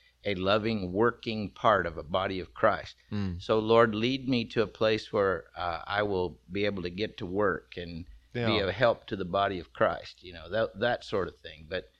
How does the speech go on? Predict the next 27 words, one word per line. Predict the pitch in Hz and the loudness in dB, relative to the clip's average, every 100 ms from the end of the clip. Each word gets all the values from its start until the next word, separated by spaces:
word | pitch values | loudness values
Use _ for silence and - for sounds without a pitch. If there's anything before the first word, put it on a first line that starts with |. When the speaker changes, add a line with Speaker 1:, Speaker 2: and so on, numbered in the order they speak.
| _ _ _ _ | _ _ _ _
Speaker 1:
um, | - 98 92 87 - _ _ _ _ _ - | -2 0 0 -2 -8 _ _ _ _ _ -4
you | 123 | 0
know, | 113 104 - | 0 -2 6
Proverbs | 131 127 117 104 | 8 8 6 2
fourteen | - 123 117 - 107 98 | 0 2 2 -4 -4 -2
twelve | 127 127 107 90 | 4 6 6 2
says, | - 98 95 | -4 -4 -4
"There's | - 98 95 | -4 -4 -2
a | 90 | -4
way | 92 110 | 0 0
that | 107 95 | 0 -6
seems | - 107 98 90 | -10 -10 -10 -4
right | 101 104 98 | 0 0 -2
unto | 90 - 85 | -4 -4 -4
a | |
man, | 98 123 101 | -2 -2 -2
but | 92 90 | -4 -6
the | 90 90 | -8 -6
end | 104 98 | -6 -4
thereof | 90 87 98 90 | -4 0 -2 -2
is | 80 | -10
the | 80 | -8
ways | 90 92 90 | -6 -6 -8
of | 76 82 | -16 -6
death." | 131 - - - _ _ - | -4 -4 -8 -16 _ _ -8
Speaker 2:
Hmm. | 95 80 | -6 -8
Speaker 1:
So | - - 123 113 95 | -12 2 6 6 4